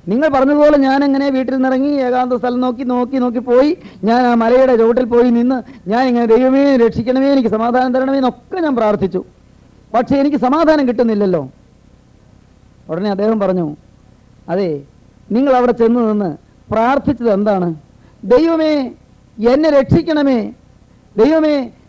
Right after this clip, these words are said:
നിന്നെ കാണാൻ എനിക്ക് കണ്ണു തുറന്നു തരണമേ, ദൈവമേ, നിന്നെ എനിക്ക്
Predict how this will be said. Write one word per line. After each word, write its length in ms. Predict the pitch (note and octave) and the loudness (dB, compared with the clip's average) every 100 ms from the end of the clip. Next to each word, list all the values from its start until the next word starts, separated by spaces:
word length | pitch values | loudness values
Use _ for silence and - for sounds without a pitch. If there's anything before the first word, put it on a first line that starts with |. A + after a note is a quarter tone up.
| - | -8
നിന്നെ 360 | G3+ B3+ D#4 E4+ E4 | -2 0 2 0 0
കാണാൻ 400 | B3+ C4+ D#4 D#4 D4+ | 0 2 2 2 0
എനിക്ക് 200 | C4+ C4 | 0 0
കണ്ണു 220 | A#3+ D4 | 0 2
തുറന്നു 340 | B3+ C4 D#4 | 2 2 2
തരണമേ, 420 | D#4 C#4+ C4+ B3+ G3 F3+ _ _ _ _ _ - G#3 | 2 2 0 0 -2 -8 _ _ _ _ _ -2 2
ദൈവമേ, 360 | D#4 D#4+ D#4 D4 G#3+ - _ _ F3 G3+ | 4 4 2 0 -2 -12 _ _ -2 0
നിന്നെ 320 | B3+ D#4 D#4+ D4+ C#4 | 2 2 0 0 0
എനിക്ക് 200 | D4 D4 | 0 -2